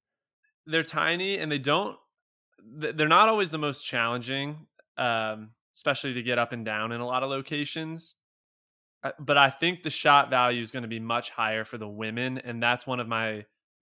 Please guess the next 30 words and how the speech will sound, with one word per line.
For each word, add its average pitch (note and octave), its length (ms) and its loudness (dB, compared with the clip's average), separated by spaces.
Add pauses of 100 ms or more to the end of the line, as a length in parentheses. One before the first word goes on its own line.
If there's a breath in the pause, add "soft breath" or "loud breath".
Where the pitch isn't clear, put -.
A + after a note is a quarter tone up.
(140)
that's F3+ 160 0
one F#3+ 100 0
of E3 40 -2
the D3+ 80 0
reasons C#3+ 300 0
I'm B2+ 160 2
most B2+ 280 0
excited A2+ 440 -2
to A2+ 100 -12
watch A2 400 -4 (340)
the A#2+ 60 -8
Women's A2+ 300 -4
Open. C#3+ 380 -2
I B2 60 -10
think C#3+ 240 -6
shots B2+ 420 2
like B2 200 -2 (200)
the A#2 220 -6
approach B2 400 -4
into A#2+ 320 -8
eight, C3+ 460 0 (500)
uh, A2 240 0
hole D3+ 200 0
six, - 800 -4 (640)
it's - 180 -6
gonna A3+ 180 0
be G3 80 0
fascinating C#3 720 4
to - 100 -12
watch A#2 520 0